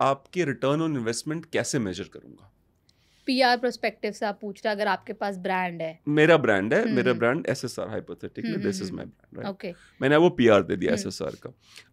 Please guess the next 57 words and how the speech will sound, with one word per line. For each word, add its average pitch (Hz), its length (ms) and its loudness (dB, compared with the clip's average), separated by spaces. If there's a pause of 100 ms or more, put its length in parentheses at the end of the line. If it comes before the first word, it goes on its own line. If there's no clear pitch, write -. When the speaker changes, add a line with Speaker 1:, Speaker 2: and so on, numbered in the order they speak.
Speaker 1:
अब 165 180 2
डिलीवरेबल्स 156 580 4
मुझे 160 200 4
कैसे 156 340 6
दिखाओगे 143 460 2
कि 170 80 -2
सर 151 180 4
आपने 156 240 2
पाँच 131 200 6
हज़ार 139 180 10
रुपये 143 200 8
दिए 101 220 4
थे, - 120 -6
Speaker 2:
हम्म। 226 540 -8
Speaker 1:
ये 196 220 6
रहा 175 220 8
मेरा 120 240 6
काम, 92 400 -4 (120)
ये, 131 220 -4 (280)
ये 135 240 4
पॉइंट 120 440 -4
नंबर 113 300 -2
वन, 165 300 0
पॉइंट 98 220 0
नंबर 90 180 0
Speaker 2:
हम्म। 110 120 0
Speaker 1:
टू, 190 220 8
पॉइंट 98 280 4
नंबर 95 240 2
थ्री। 185 340 -4 (560)
Speaker 2:
So, - 160 -2
फर्स्ट 254 460 -2
बेसिक 240 480 -2
क्या 269 120 2
होता 214 200 -2
है 233 40 -8
कि 269 140 -10 (160)
आपने 233 640 -4 (380)
जो 214 340 0
भी 254 140 0
पेमेंट 233 420 2
दी 220 120 -2
है 185 100 0
किसी 214 200 -8
Speaker 1:
हम्म। 147 140 2
Speaker 2:
भी 226 100 -2
एजेंसी 208 460 -4
को 180 240 -8
या 170 80 -2
Speaker 1:
हम्म, 135 100 4
Speaker 2:
किसी 127 120 -2
Speaker 1:
हम्म। 214 120 -6
Speaker 2:
भी 202 160 -10
पीआर 196 320 -4
पर्सन 175 360 -10
Speaker 1:
हम्म। 127 120 0
Speaker 2:
को, - 100 -12